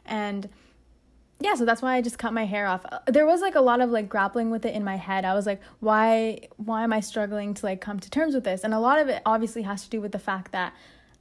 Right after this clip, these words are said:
for a lot of my life, I've always been told that I'm pretty, you know? And that was because, like, I fit a beauty standard.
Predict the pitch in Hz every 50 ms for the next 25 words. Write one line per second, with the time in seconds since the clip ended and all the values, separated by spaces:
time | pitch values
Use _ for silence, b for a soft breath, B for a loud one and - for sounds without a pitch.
0 | _ - - - - 254 247 233 233 226 226 - - - _ _ _ _ - 240
1 | 240 233 220 220 220 220 226 240 262 269 262 247 226 - - _ _ _ - 220
2 | 214 208 202 208 254 285 269 233 214 214 - 220 214 214 214 208 220 226 226 202
3 | 214 208 202 - 226 214 214 196 196 180 180 185 190 - - 208 180 - - -
4 | 240 233 233 - 233 214 196 185 190 214 - B B B B 226 226 226 220 214
5 | 214 214 202 240 220 202 226 214 - 214 214 208 208 196 - 202 190 - - 202
6 | 208 196 - - 269 247 240 247 - - _ - 220 190 190 214 214 214 202 202
7 | - - - 208 180 170 165 - - - - 233